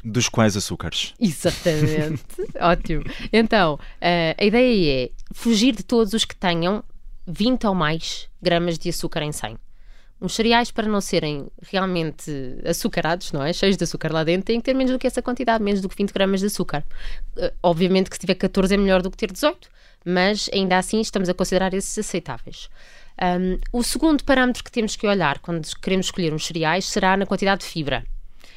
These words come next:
Speaker 2: Ah, já consideramos uns cereais com fibra quando eles têm oito gramas de fibra, é sempre em cem gramas que nós analisamos,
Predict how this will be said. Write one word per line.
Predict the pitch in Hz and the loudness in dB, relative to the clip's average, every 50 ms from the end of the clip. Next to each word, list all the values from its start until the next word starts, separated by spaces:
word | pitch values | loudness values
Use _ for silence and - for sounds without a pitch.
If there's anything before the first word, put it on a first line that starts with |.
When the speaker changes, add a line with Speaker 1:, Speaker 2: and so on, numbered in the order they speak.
| - - - - - - | -20 -20 -20 -20 -10 -4
Speaker 2:
Ah, | - 165 165 160 160 156 151 151 - - - | 0 0 2 2 2 2 0 0 -2 -6 -4
já | 185 180 240 254 | 0 2 2 4
consideramos | - 294 - 285 254 240 220 196 180 170 | 4 2 4 4 4 6 6 4 4 2
uns | 208 190 - | 2 0 0
cereais | 208 190 170 160 135 139 - | 0 0 2 2 2 0 0
com | - 196 185 | -2 -2 -2
fibra | - - 190 156 156 165 | 0 0 0 0 0 0
quando | - 180 175 190 | 0 0 0 0
eles | 190 185 - | 0 0 0
têm | - 202 170 160 151 147 143 139 135 - - - - | 2 2 2 2 0 -2 -2 -4 -6 -8 -12 -8 -2
oito | - 196 202 190 - 160 | 0 2 2 2 2 2
gramas | 160 151 147 147 151 160 | 2 2 2 2 0 -2
de | - - | -4 -6
fibra, | - 226 220 208 220 294 453 - - - - - - - | -4 -2 0 2 2 2 0 -2 -6 -20 -20 -20 -10 -6
é | - | -6
sempre | 147 - 190 165 - 156 135 | -2 0 0 0 0 -2 -6
em | 139 | -4
cem | - - 143 143 | -4 -4 -4 -2
gramas | 147 139 135 139 165 156 - | -2 -2 -2 -2 -4 -4 -6
que | - 165 | -6 -6
nós | 147 147 | -4 -4
analisamos, | 156 151 151 151 143 151 143 160 147 156 226 262 - - | -2 -2 -2 -2 -2 -2 -2 -2 -2 0 -2 -4 -6 -10